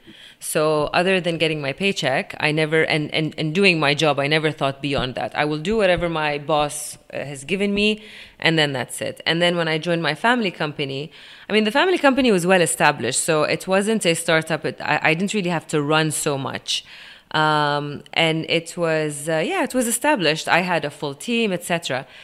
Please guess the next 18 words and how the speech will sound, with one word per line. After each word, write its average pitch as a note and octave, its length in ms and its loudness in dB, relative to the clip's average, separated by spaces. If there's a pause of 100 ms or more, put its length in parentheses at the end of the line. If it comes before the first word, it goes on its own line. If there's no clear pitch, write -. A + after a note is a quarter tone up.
(360)
Now, C#4 520 2
the G3+ 120 0
difference A3 480 -2
is, G3 180 -4
is E3+ 140 -4
I D#3+ 140 2
really A3 400 -2
feel G#3 280 -4
a F3 80 0
responsibility E3 920 -6
towards E3 500 -6
the E3+ 200 -8
investors. - 640 -12 (480)
I D#3+ 120 2
feel F#3 360 -6
a D3+ 100 -2
responsibility E3+ 920 -10
that D3 560 -6